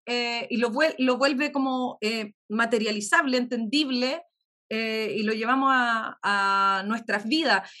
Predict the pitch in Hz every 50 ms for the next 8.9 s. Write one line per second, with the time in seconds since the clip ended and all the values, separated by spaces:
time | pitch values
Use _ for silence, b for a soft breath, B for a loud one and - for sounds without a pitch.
0 | B B B _ 226 220 226 233 254 349 359 349 330 330 277 254 240 233 226 220
1 | - - - 208 202 208 - - 285 302 330 349 339 311 277 269 254 254 269 294
2 | 330 349 302 247 262 254 247 247 247 240 240 233 b b b _ _ - 190 233
3 | 240 - 277 277 277 294 302 302 294 269 226 254 254 247 233 247 247 247 247 233
4 | 214 269 254 - 269 254 247 233 247 247 254 254 254 254 254 247 - - 226 214
5 | - 285 294 269 277 254 240 233 220 247 208 220 247 254 277 247 240 - 262 254
6 | 269 262 262 330 381 381 - 339 269 254 247 - 254 - 277 - 254 247 - 262
7 | 254 247 247 - 240 220 214 214 220 - - 349 370 381 381 277 254 247 240 240
8 | 233 233 240 247 247 240 233 233 214 208 135 - - 214 208 294 294 294